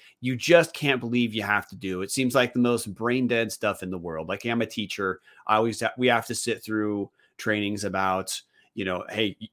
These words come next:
you're supposed to not view your students as a, you know, a potential girlfriend or boyfriend, you know, or sexual object, stuff like that, stuff that should be brain dead.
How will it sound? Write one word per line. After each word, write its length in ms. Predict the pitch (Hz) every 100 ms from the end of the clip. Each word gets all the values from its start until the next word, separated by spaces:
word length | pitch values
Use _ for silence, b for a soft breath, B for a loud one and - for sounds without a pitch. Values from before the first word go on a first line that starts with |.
| -
you're 300 | 117 107 101
supposed 360 | - 104 101 -
to 60 |
not 300 | 95 90 -
view 240 | 85 90 87
your 160 | 80
students 360 | 80 - 78 78
as 160 | 82 78
a, 160 | 73
you 120 | 64 -
know, 60 | -
a 80 |
potential 340 | 139 85 78 82
girlfriend 440 | 85 80 80 73
or 20 |
boyfriend, 500 | 73 73 71 - 71 -
you 100 | 80
know, 60 |
or 200 | 73 78
sexual 360 | - 78 - -
object, 360 | 78 - 73 -
stuff 220 | 127 110
like 160 | 95
that, 220 | - 71 -
stuff 240 | 151 131
that 100 | 156
should 180 | - 113
be 100 | 107
brain 220 | 87 76
dead. 200 | - -